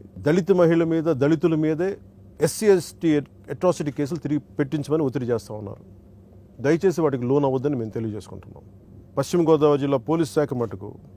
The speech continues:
మీరు ఒత్తిడిలకు గురై మా వాళ్ళ మీద ఎస్సీ ఎస్టీ అట్రాసిటీ కేసులు అక్రమంగా బనాయిస్తే మటుకు నేను ఇది మానవ హక్కుల సంఘానికి నేను తీసుకెళ్తాం. స్వయంగా నేనే తీసుకెళ్తాం.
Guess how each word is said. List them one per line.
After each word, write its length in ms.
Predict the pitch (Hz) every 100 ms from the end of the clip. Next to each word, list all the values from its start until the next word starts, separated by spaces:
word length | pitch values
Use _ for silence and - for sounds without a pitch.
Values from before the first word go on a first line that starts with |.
| -
మీరు 120 | 131
ఒత్తిడిలకు 560 | 123 139 196 180 170 127
గురై 160 | 139 135
మా 160 | 127
వాళ్ళ 260 | 135 151 165
మీద 140 | 147
ఎస్సీ 240 | 139 - 175
ఎస్టీ 260 | - - 127 - - - - 143
అట్రాసిటీ 460 | 131 170 156 151
కేసులు 460 | 139 170 180 135 95 - - - -
అక్రమంగా 520 | - - 185 175 165
బనాయిస్తే 560 | 143 127 147 156 - 139
మటుకు 360 | 110 92 - - - - - - - - - - - - -
నేను 200 | 131 175
ఇది 120 | 165 139
మానవ 400 | 120 160 190 156
హక్కుల 380 | - 156 131 - - - - - - - - -
సంఘానికి 340 | 139 135 143
నేను 120 | 147 101
తీసుకెళ్తాం. 440 | 104 - 92 - - - - - - -
స్వయంగా 380 | 156 170 180 175
నేనే 220 | 135 143
తీసుకెళ్తాం. 460 | 113 101 98 -